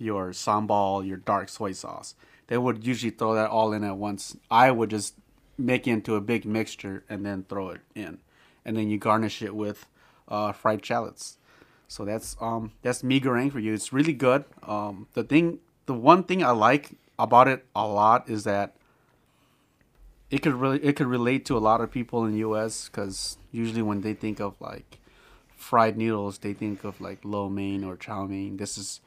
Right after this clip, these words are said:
in a, in a sense, it's similar to that, but on the other end, it's on the complete different end of the spectrum too. Um, the one thing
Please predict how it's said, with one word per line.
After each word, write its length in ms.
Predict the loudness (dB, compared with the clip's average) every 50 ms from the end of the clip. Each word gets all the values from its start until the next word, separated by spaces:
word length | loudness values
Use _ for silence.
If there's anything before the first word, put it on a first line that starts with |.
| _ _ _ _ _ _ _ _ _ _ _ _ _ _ _ _ -2
in 160 | 2 4 4
a, 160 | 4 4 2 -2 -2
in 120 | 2 2
a 80 | 2 2
sense, 320 | 2 2 2 0 2 0
it's 180 | -4 -6 -6 -6
similar 500 | -6 -4 -4 -2 0 2 4 4 4 4
to 120 | 2 0 0
that, 300 | 2 2 2 2 0 -2
but 160 | -6 -6 -6 _ _ _ _ _ _ _ _ _ _ _ _ _ _ _ _ _ _ _ _ _ _ _ -20 _ _ _ _ _ _ _ _ _ _ _ 4
on 420 | 4 4 6 4 2 -2 -2 -4 -8 -6 0
the 80 | 2
other 240 | 4 4 4 4 2
end, 220 | 2 2 2 2 0
it's 260 | -2 -4 -8 -12 -6 -2
on 160 | 0 0 2
the 260 | 2 0 -2 -4 -6 -8 -10
complete 500 | -12 -8 -4 -2 -2 -2 -4 -6 _ _
different 420 | -6 -6 -6 -4 -6 -6 -6 -4
end 140 | -4 -4 -4
of 60 | -4
the 80 | -4 -6
spectrum 480 | -8 -8 -8 -8 -8 -8 -10 -12 -12
too. 280 | -10 -10 -10 -10 -10 -12 -14 _ _ _ _ _ _ _ _ _ _ _ _ _ _ _ _ _ _ _ _ -16
Um, 380 | -14 -12 -10 -10 -12 -12 -16 -20 _ _ _ _
the 80 | -4 2
one 260 | 4 6 6 6 4
thing 460 | 4 4 6 6 8 8 6 6 2